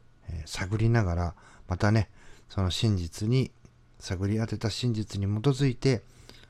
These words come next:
えー、本当にそうなのかっていうのをこうぶつかっていく覚悟っていうのも、お、下請けっていうのは必要になってきますし、これがフリーランス、まあ、個人ですね。まあ、有限責任、無限責任ってありますけども、えー、そういった方たちになればなるほど、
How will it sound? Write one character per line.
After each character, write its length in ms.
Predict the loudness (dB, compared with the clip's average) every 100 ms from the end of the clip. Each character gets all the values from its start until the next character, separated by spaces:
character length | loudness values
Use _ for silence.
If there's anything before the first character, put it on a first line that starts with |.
| -20 -16 -10
え 140 | -8
ー、 40 | -4
本 180 | -4
当 100 | -2
に 60 | -2
そ 160 | 0 0
う 40 |
な 120 | 0
の 80 | -2
か 140 | -4
っ 40 | -8
て 160 | -6
い 40 | -4
う 20 |
の 160 | -4 -4
を 40 |
こ 160 | -6 -8
う 40 |
ぶ 160 | -6 -6
つ 120 | -6
か 120 | -6
っ 40 | -6
て 220 | -2 -2
い 60 |
く 120 | -2 -4
覚 280 | -4 -4
悟 140 | -4 -4
っ 40 |
て 160 | -2 -2
い 40 |
う 40 | -2
の 80 |
も、 260 | 0 0 -2 -8 -20 -20 -20 -14 -8
お、 200 | -6 -4
下 240 | -2 -2
請 260 | -2 -2 -2
け 60 |
っ 20 | -2
て 140 | -4
い 40 |
う 20 | -2
の 120 | 0
は 160 | 0 -2
必 200 | -4 -2
要 80 |
に 60 | 0
な 60 | -2
っ 40 |
て 140 | -4
き 100 | -6
ま 140 | -4 -2
す 60 | 0
し、 140 | 0
こ 140 | 0
れ 80 | 2
が 180 | 2 0 -4 -18 -18 -2
フ 100 | 4
リ 160 | 6
ー 20 |
ラ 120 | 4 2
ン 60 |
ス、 280 | -2 -4 -4 -6
ま 120 | -6
あ、 20 |
個 140 | 2 6
人 160 | 6
で 80 | 4
す 120 | 0
ね。 200 | 0 0 -4 -20 -10
ま 60 | -4
あ、 20 |
有 200 | -2 0
限 160 | 0 -2
責 220 | -2 -2
任、 140 | 0
無 80 | 0
限 160 | 0 0
責 200 | 0 -2
任 80 |
っ 20 | 0
て 80 |
あ 40 | 0
り 80 | 0
ま 120 | 0
す 80 | 0
け 100 | 0
ど 100 | 2
も、 220 | 0 -2 -8 -20 -20 -10 -4
え 120 | -2
ー、 40 |
そ 120 | -2
う 40 | -4
い 20 |
っ 40 |
た 80 | -4
方 240 | -4 0 0
た 100 | 0
ち 680 | -2 -2 0 0 -2 -4 -6
に 180 | -6 0
な 140 | 2
れ 100 | 2
ば 120 | 2 2
な 120 | 2
る 80 | 0
ほ 100 | 0
ど、 220 | 0